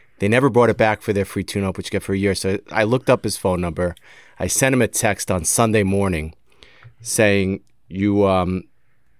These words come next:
just a friendly reminder, it's Barry from Indiana Bike. You can bring your bike for a tune-up. You get free tune-ups all year." Obviously, I, I don't hear anything back. On Wednesday, the news comes out,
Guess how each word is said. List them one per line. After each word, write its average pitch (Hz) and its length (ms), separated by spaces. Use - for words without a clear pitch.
just 143 200
a 135 40
friendly 143 260
reminder, 131 440
it's 117 120
Barry 92 180
from 98 140
Indiana 90 220
Bike. 127 280
You 101 60
can 104 100
bring 113 160
your 107 100
bike 104 200
for - 120
a 92 40
tune-up. 120 380
You 101 60
get 98 220
free 104 180
tune-ups 98 340
all 92 120
year." - 220
Obviously, 120 260
I, 110 160
I 120 40
don't 120 120
hear 110 100
anything 92 240
back. - 280
On 117 200
Wednesday, 123 680
the 104 80
news 117 280
comes 98 320
out, 73 300